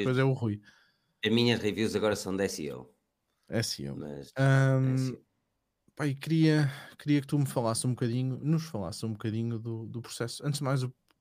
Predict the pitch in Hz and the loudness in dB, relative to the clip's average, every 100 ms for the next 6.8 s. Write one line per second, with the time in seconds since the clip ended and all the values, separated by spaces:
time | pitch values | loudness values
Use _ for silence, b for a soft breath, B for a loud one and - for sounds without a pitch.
0 | - - - 127 104 104 101 - - - | -20 -10 -6 -6 -6 -6 -6 -6 -10 -12
1 | - _ _ _ - 104 113 - - _ | -20 _ _ _ -8 -6 -6 -10 -20 _
2 | _ _ _ _ - 113 107 - 107 104 | _ _ _ _ -6 -4 -4 -4 0 4
3 | 131 98 - _ - - 101 104 123 123 | 4 0 -6 _ -18 -8 -2 2 4 4
4 | 107 80 104 120 113 113 110 92 76 69 | 2 2 2 2 0 0 0 0 -4 -6
5 | 95 107 131 143 - 123 - 117 107 98 | -2 2 2 0 -2 -8 -8 -6 -4 -4
6 | - 69 - 73 82 76 80 69 | -8 -14 -14 -8 -6 -6 -10 -12